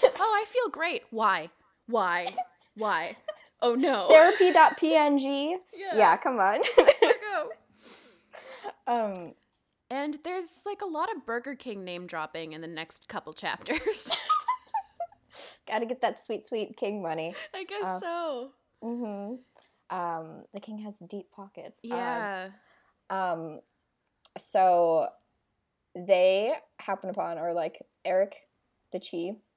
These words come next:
Speaker 1: Yeah.
Speaker 2: uh, happens upon them, I guess.
Speaker 1: Mm-hmm.
Speaker 2: Um, and he's like, "Hey, I've got news. It's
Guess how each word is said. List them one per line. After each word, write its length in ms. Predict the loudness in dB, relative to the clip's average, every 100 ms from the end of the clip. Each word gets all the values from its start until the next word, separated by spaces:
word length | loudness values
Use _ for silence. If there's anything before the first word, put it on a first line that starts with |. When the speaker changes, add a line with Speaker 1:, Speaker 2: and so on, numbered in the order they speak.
| _
Speaker 1:
Yeah. 420 | -14 -8 -4 -4
Speaker 2:
uh, 40 | -2
happens 360 | -4 -4 -6
upon 280 | -6 -4 -2
them, 180 | -2 -2
I 80 | 0
guess. 360 | 0 -2 -6 -14
Speaker 1:
Mm-hmm. 360 | -12 -12 -6 0
Speaker 2:
Um, 400 | 4 4 2 -6 -8 0
and 160 | 0
he's 180 | 2 0
like, 340 | 4 4 4 6
"Hey, 400 | 6 8 8 6 0 -4
I've 160 | 2
got 300 | 4 4 0 -4 _ -4
news. 580 | 2 4 4 2 0 0
It's 200 | 0 0